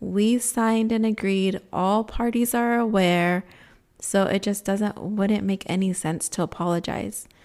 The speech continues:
Now, if you made a mistake, and I've made a, a, like, a mistake before, missing a consultation call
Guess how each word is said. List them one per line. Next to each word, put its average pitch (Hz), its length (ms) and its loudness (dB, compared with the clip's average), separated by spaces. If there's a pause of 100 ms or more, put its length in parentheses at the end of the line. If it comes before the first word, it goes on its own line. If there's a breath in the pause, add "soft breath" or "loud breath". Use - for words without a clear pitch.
(360 soft breath)
Now, 208 360 4
if 185 280 -2
you 233 440 4
made 202 480 4
a - 140 0
mistake, 185 760 0 (640 soft breath)
and 185 300 2
I've 202 580 6 (120)
made 180 420 4 (100)
a, 175 160 4 (460)
a, 135 120 0 (140)
like, 175 220 4
a 170 80 2
mistake 160 400 0
before, 175 420 4
missing 170 500 0 (120)
a 175 160 2
consultation 180 720 -2
call 160 360 0